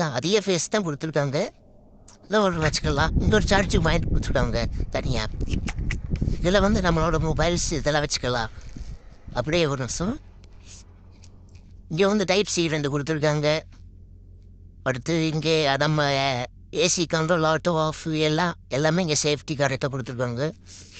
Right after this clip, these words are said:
ஃபுட்ரெஸ்ட் வந்து இது வந்து பத்தாயிரம் எழுந்திருக்கும். இங்கே இதுல இந்த ஹாஃப்ஸ் சைடுல இது வந்து,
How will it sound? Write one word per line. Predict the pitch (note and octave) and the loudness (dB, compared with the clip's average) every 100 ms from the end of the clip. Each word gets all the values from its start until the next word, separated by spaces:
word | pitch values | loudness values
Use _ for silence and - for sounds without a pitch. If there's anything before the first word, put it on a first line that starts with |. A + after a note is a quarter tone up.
| - - - - - - - - - - - | -20 -20 -20 -20 -20 -20 -20 -20 -20 -16 -12
ஃபுட்ரெஸ்ட் | C3+ F#3+ F#3 F#3+ | -4 -2 0 2
வந்து | F#3+ C4 G#3+ | 2 2 -2
இது | D#3 | 0
வந்து | F3 A#3 F#3 C3 B2+ A#2+ - - - | 0 0 0 0 -2 -6 -10 -20 -8
பத்தாயிரம் | C#3+ - D#3 C3 | -4 0 0 0
எழுந்திருக்கும். | C#3 C#3+ C#3+ A#2+ E3 - - - - - - - - - - | -2 -4 -6 -8 -10 -12 -20 -20 -20 -20 -20 -20 -20 -20 -16
இங்கே | - A#2+ D3+ | -10 -2 -2
இதுல | C#3+ D3 C3 A#2 D#3+ | 0 0 0 -2 -2
இந்த | D#3 C#3+ | 0 0
ஹாஃப்ஸ் | C3+ B2+ - G#2 F2 - - - _ _ _ _ - - - | 0 -4 -6 -8 -12 -16 -20 -20 _ _ _ _ -20 -14 -4
சைடுல | - F3+ G3+ A#3 A#3+ | 0 2 2 2 0
இது | C3+ D3+ | 0 2
வந்து, | G#3+ D#4 | 2 2